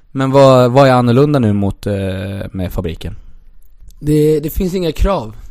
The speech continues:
Speaker 2: Du, vem som helst kan komma och, och hjälpa till. Eh, gammal som ung. Eh, finns inga medlemmar, finns inga grupprelaterade kläder liksom. I, det är bara ett samlingsnamn för folk som vill göra tifon och stödja,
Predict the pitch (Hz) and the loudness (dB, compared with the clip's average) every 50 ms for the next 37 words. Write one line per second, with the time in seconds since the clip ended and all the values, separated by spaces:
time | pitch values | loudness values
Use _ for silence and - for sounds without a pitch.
0 | - - 147 156 160 151 147 175 170 160 147 165 165 160 165 151 - - - 147 | -12 -8 -6 -4 -4 -2 -2 -2 -2 -4 -4 -4 -4 -2 -2 -4 -6 -10 -10 -10
1 | 135 127 - 139 135 131 131 131 131 123 120 120 117 120 117 - - - - - | -8 -6 -6 -6 -4 -4 -4 -4 -2 -4 -4 -4 -4 -6 -6 -8 -10 -14 -18 -20
2 | - - - - - - - 147 139 139 120 - - 117 - - 156 135 117 104 | -20 -20 -20 -20 -20 -12 -6 -4 -4 -4 -2 -4 -6 -6 -4 -6 -6 -6 -8 -12
3 | - - - - - 127 127 123 120 117 117 117 113 110 113 113 139 143 135 135 | -16 -20 -20 -20 -16 -14 -12 -12 -10 -10 -8 -8 -8 -8 -6 -4 -4 -4 -2 -4
4 | 131 120 - - - 127 127 127 123 123 123 117 - - - - - - - - | -4 -6 -6 -8 -8 -8 -8 -8 -8 -10 -12 -12 -14 -18 -18 -16 -12 -10 -10 -10
5 | - - - - - 120 120 120 120 120 120 110 - - 151 131 - 147 139 135 | -10 -12 -12 -16 -14 -12 -10 -10 -8 -8 -8 -8 -6 -4 -4 -4 -4 -4 -4 -4
6 | 135 139 143 139 131 127 135 135 135 135 135 139 135 135 131 123 - - - 135 | -2 -2 -2 -2 -2 -4 -4 -6 -4 -4 -4 -4 -4 -4 -6 -8 -8 -6 -6 -6
7 | 123 110 - 135 131 127 127 123 123 123 113 - - - - - - - - 127 | -6 -6 -6 -8 -6 -6 -6 -6 -8 -8 -12 -14 -20 -20 -20 -20 -20 -18 -14 -8
8 | 127 139 143 139 - - 139 131 131 131 - - - 135 123 123 123 120 131 120 | -4 -2 -2 -2 -2 -2 -2 -2 -2 -2 -2 0 0 0 -2 -2 -4 -4 -6 -6
9 | 120 120 117 117 107 - - 104 120 - - - - 143 135 127 123 120 127 120 | -6 -6 -8 -8 -10 -12 -14 -16 -18 -16 -12 -10 -8 -6 -6 -4 -4 -4 -4 -4
10 | 113 107 - - 131 127 127 120 120 120 123 113 107 - - - - - - - | -4 -6 -8 -10 -10 -10 -8 -6 -6 -6 -6 -6 -8 -12 -16 -20 -20 -14 -10 -4
11 | 151 180 185 208 180 - - 185 180 175 165 160 147 147 175 180 175 143 - - | -2 0 0 0 -2 0 0 -2 0 0 -2 -4 -4 -4 -4 -4 -4 -4 -6 -4
12 | 156 139 131 120 - - 143 139 - - 143 135 131 135 135 127 120 - - 156 | -4 -4 -4 -6 -6 -4 -4 -4 -4 -6 -6 -4 -2 -2 0 -2 -2 -2 -2 -4
13 | 147 131 - - 131 127 123 123 123 110 - - - - 127 123 120 120 120 117 | -4 -4 -6 -6 -4 -4 -2 -2 -4 -4 -6 -6 -4 -2 0 0 0 0 -2 -2
14 | 113 | -4